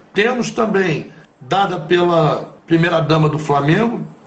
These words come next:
a dona Ângela, né, esposa do, do Rodolfo Landim, do presidente Rodolfo Landim. <clears throat> Ela trabalha na, na Departamento de Assistência Social do Flamengo. E ela nos deu também uma camisa da, da, do elenco, camisa do Gabigol, toda autografada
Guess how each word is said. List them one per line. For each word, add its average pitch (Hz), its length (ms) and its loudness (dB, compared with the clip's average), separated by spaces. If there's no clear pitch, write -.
a 127 100 -4
dona 131 280 0
Ângela, 151 480 2
né, 160 260 0
esposa 131 440 -2
do, 117 320 0
do 107 160 -2
Rodolfo 113 420 -2
Landim, 120 400 0
do 156 80 -2
presidente 117 440 -2
Rodolfo 113 260 -2
Landim. 139 420 -2
<clears throat> 113 240 0
Ela 123 200 0
trabalha 131 420 0
na, 120 240 -2
na 107 400 -6
Departamento 120 400 -4
de 127 60 -2
Assistência 117 340 -6
Social 123 320 -2
do 107 60 -8
Flamengo. 151 480 0
E 165 160 2
ela 196 160 0
nos 208 180 0
deu 202 200 2
também 196 300 0
uma 214 160 0
camisa 208 520 -2
da, 170 400 2
da, 160 340 2
do 151 160 2
elenco, 170 640 0
camisa 151 320 0
do 151 80 2
Gabigol, 160 800 2
toda 185 240 2
autografada 208 920 -2